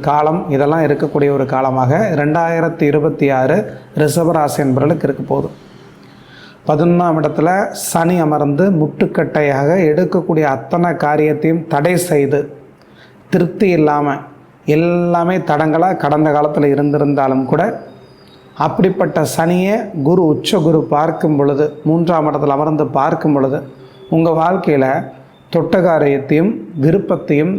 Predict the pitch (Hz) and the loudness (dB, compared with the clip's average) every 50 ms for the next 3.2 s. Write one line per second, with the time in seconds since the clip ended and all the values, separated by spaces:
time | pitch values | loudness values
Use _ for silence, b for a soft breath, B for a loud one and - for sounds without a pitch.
0 | - 143 147 151 165 190 202 196 202 - 175 165 160 165 160 147 147 143 139 139 | -4 -2 -2 0 0 2 0 0 0 0 -2 -2 0 0 0 0 2 2 0 0
1 | 131 127 - 139 147 147 143 139 127 123 123 143 151 - - - 143 147 156 156 | -2 0 0 0 0 0 0 0 0 0 0 -2 -2 -4 -4 -4 -2 0 0 2
2 | 175 175 175 175 165 165 170 - 151 151 147 143 156 151 151 - 143 139 131 131 | 0 0 0 0 0 -2 0 0 0 0 2 0 0 0 0 0 0 2 2 0
3 | 131 131 131 | 0 -2 -2